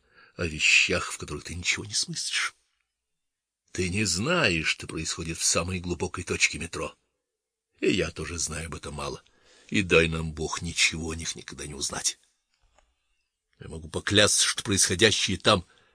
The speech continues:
разительно отличается от того, что тебе об этом рассказывали твои приятели. И не повторяй чужих досужих вымыслов об этой точке, потому что за это однажды придётся заплатить.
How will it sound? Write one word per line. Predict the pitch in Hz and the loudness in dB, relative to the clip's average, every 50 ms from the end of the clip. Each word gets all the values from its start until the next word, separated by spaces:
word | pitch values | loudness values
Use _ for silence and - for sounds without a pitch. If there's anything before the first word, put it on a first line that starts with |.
| _ _ _ _ _ - | _ _ _ _ _ 0
разительно | - 95 95 87 82 - 165 175 - - 156 143 143 147 147 | 2 4 4 6 8 8 8 8 10 8 8 8 6 4 2
отличается | 131 - - 131 131 - - - 156 170 147 98 85 - - - - 82 | 2 2 0 -2 0 2 4 6 6 6 6 4 4 6 6 6 4 4
от | - - | -2 -6
того, | 90 85 82 | -6 -6 -4
что | - - - | -6 -6 -8
тебе | - - 78 82 | -8 -6 -4 -4
об | 80 76 | -2 -2
этом | 80 - - 80 76 | -2 -4 -4 -4 -4
рассказывали | - - - - - - 76 73 73 73 67 67 - | 0 2 2 2 2 2 0 -2 -2 -4 -6 -8 -8
твои | - - 69 67 | -8 -8 -8 -8
приятели. | - - - - - - - - - - _ _ - - - - - - - - - - - - - - - | -8 -10 -10 -10 -8 -8 -8 -10 -10 -12 _ _ -20 -20 -20 -18 -16 -16 -14 -14 -14 -14 -14 -16 -16 -16 -12
И | - - 80 | -10 -6 -2
не | 87 90 | -2 0
повторяй | 78 87 87 - - - 98 98 107 117 123 123 113 98 | 4 4 4 4 6 8 10 10 12 12 12 10 10 8
чужих | - - - 92 82 82 85 82 80 | 8 6 4 4 2 0 -2 -2 -2
досужих | 82 78 - - 82 78 76 80 - - - | -2 -2 -2 -2 -2 -4 -4 -4 -6 -6 -6
вымыслов | 71 82 87 87 85 - - 78 - - | -4 -4 -4 -2 -2 -2 -4 -4 -6 -8
об | 80 80 | -8 -10
этой | 80 - 85 85 | -10 -10 -10 -8
точке, | - 78 76 - - - - - - - | -6 -4 -2 0 0 0 -2 -4 -8 -10
потому | - - 73 78 | -16 -14 -12 -12
что | - - 78 - - | -10 -10 -10 -10 -8
за | 87 82 80 | -6 -2 -2
это | 82 87 85 - | -2 -2 -2 -2
однажды | 80 76 78 80 85 80 78 78 | -4 -4 -4 -4 -4 -4 -4 -6
придётся | 73 80 78 80 76 76 - - | -8 -8 -6 -6 -6 -4 -2 -2
заплатить. | - - 76 - - 67 - - - 76 - - - - | -2 -2 -2 -2 -4 -6 -4 -6 -2 0 0 0 0 -2